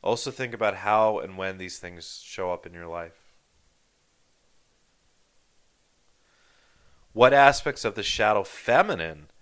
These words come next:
do I need to release from my expression of life? For example, codependency, and we'll talk more about that later, martyrdom, being lost in the clouds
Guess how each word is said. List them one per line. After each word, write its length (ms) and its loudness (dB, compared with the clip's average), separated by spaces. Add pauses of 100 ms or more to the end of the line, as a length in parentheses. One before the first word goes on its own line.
(360)
do 140 -2
I 80 4
need 220 -8
to 100 -14
release 380 -8
from 160 -12
my 120 -4
expression 540 -8
of 140 -16
life? 420 -12 (960)
For 180 -4
example, 500 -4
codependency, 1040 -8 (280)
and 80 -20
we'll 60 -16
talk 280 -6
more 120 -6
about 220 -8
that 180 -8
later, 340 -12 (400)
martyrdom, 720 -2 (680)
being 240 -12
lost 520 0
in 80 -14
the 40 -16
clouds 1000 -8